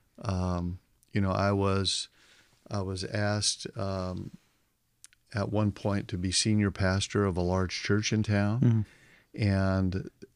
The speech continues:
Speaker 1: uh, that church, I, I followed the founder of that church, and, uh, s-, seeing a church prepared for the next generation is no joke.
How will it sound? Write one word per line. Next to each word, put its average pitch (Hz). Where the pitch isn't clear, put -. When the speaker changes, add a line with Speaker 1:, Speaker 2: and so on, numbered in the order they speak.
Speaker 1:
uh, 95
that 101
church, 104
I, 104
I 104
followed 107
the 92
founder 110
of 87
that 87
church, 90
and, 98
uh, 98
s-, 90
seeing 120
a 101
church -
prepared 104
for 104
the 95
next 95
generation 95
is 95
no 95
joke. 92